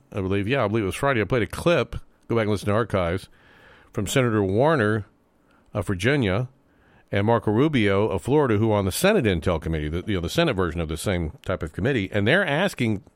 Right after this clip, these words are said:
for at least some kind of a,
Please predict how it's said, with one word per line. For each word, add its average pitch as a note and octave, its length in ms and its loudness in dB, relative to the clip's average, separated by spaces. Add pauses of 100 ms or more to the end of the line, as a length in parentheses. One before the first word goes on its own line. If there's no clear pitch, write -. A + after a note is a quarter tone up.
for A#2+ 480 0 (960)
at A2 80 0
least D3 260 0
some E3 200 2
kind E3 200 2
of A#2 120 2
a, F#2+ 300 2